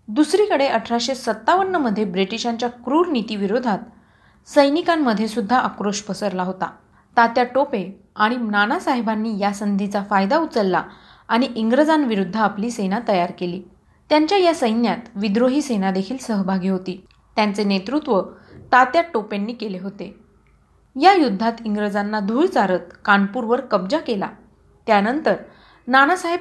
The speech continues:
पेशव्यांना कानपूरचा पेशवा आणि तात्या टोपेंना सेनापती पदावर नियुक्त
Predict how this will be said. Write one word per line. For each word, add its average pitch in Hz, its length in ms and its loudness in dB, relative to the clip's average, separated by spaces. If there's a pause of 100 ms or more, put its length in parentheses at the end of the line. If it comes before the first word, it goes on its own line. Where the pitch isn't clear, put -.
पेशव्यांना 208 520 -4 (180)
कानपूरचा 208 540 -2
पेशवा 214 440 -8 (480)
आणि 233 200 2 (140)
तात्या 208 300 4 (120)
टोपेंना 208 520 -6
सेनापती 240 560 -4
पदावर 196 380 -2
नियुक्त 202 440 -2